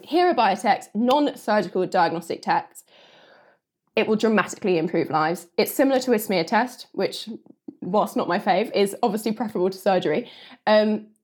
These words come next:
and then it uses kind of microfluidic technology to sort of definitively diagnose whether a person has endometriosis. So it will cut down the time to diagnosis. It will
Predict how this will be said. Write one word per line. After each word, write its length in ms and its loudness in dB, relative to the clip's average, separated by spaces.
and 120 2
then 120 4
it 80 -2
uses 340 0
kind 140 -4
of 80 -6
microfluidic 640 0
technology 580 0
to 280 0
sort 280 0
of 160 -18
definitively 880 2
diagnose 640 0
whether 260 0
a 40 -2
person 320 -4
has 180 -8
endometriosis. 800 -6
So 360 2
it 320 0
will 500 2
cut 240 -4
down 180 0
the 80 -2
time 400 -4
to 100 -4
diagnosis. 720 -4
It 240 -4
will 580 0